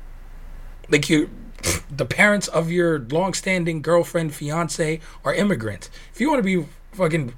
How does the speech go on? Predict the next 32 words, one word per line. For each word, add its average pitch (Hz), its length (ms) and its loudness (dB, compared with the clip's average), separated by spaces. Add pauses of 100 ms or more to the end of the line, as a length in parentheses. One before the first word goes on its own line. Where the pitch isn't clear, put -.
far-right 175 560 4
Republican 127 640 0 (300)
and 113 100 -2
she 127 120 0
stays 143 280 -2
with 190 160 2
you, 131 80 -8
God 139 260 2
bless. 190 360 0 (420)
I 160 60 4
don't 202 200 2
care 196 340 2
who 143 140 -2
you 139 160 -2
vote 165 280 2
for. - 300 -10 (840)
I 143 60 6
was 170 100 6
like, 151 120 -2
"This 196 160 2
isn't 226 400 0
a 131 60 2
political 139 840 -2
issue. - 400 2 (840)
This, 214 240 6 (140)
these 208 300 0
are 202 340 2 (720)
bad 175 500 4
people 202 360 0
doing 180 340 0
bad 170 360 0
things - 460 -4